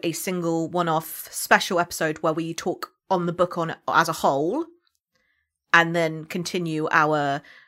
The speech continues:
regularly scheduled episode chapter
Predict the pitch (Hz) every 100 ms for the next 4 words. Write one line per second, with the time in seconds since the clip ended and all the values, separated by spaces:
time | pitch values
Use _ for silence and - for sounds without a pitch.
0 | _ 175 170 151 156 147 151 147 143 151
1 | _ _ - - 160 147 143 135 147 -
2 | - _ _ _ - 160 156 - 147 139
3 | 135 - _ _ - 160 - 151 139 131